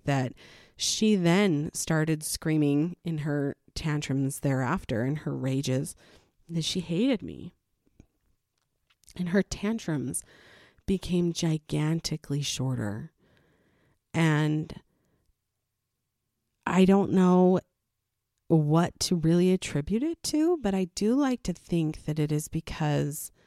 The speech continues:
she knew, she knew there was discord there. She knew I was upset. She knew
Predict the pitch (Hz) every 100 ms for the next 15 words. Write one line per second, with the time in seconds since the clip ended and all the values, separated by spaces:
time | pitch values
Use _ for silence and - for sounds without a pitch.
0 | _ _ _ _ _ _ _ _ _ _
1 | _ _ - - - 202 190 196 185 -
2 | _ _ _ _ _ _ 175 175 170 180
3 | 196 143 95 - - _ _ _ _ -
4 | - - 208 196 180 185 214 226 180 160
5 | 151 147 - 156 - - 131 - - 50
6 | 117 - 175 175 185 180 160 151 147 -
7 | - - - - 175 175 175 180 180